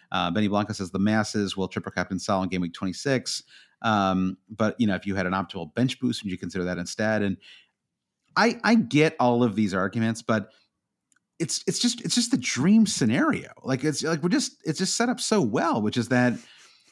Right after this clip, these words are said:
we have a situation where Mo Salah was most likely n-, well, won't have too much tread in his tires in the game weeks leading up to it, right? Obviously, he has a lot just from, like, the month of February,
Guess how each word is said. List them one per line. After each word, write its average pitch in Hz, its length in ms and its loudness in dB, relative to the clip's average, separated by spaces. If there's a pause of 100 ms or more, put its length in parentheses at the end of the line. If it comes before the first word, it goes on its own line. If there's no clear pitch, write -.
(200)
we 180 200 2
have 233 120 6
a 214 60 2
situation 180 720 0
where 131 560 4 (600)
Mo 143 240 2
Salah 156 500 2
was 123 180 0
most 139 440 2
likely 107 680 0 (580)
n-, 131 240 0 (320)
well, 170 160 0
won't 160 280 6
have 196 160 4
too - 120 0
much 147 140 2
tread 151 140 2
in 139 60 2
his 127 120 0
tires 120 240 2
in 143 160 2
the 131 80 4
game 135 320 2
weeks 120 160 0
leading 117 240 0 (100)
up 123 200 0
to 80 200 -6
it, - 240 -14 (160)
right? 113 160 2
Obviously, 131 360 2
he 120 40 2
has 104 120 -2
a 110 40 -4
lot 101 160 -2
just 98 140 -8
from, - 80 -6
like, 98 140 -4
the 98 60 0
month 101 180 -2
of - 80 -10
February, 85 460 -2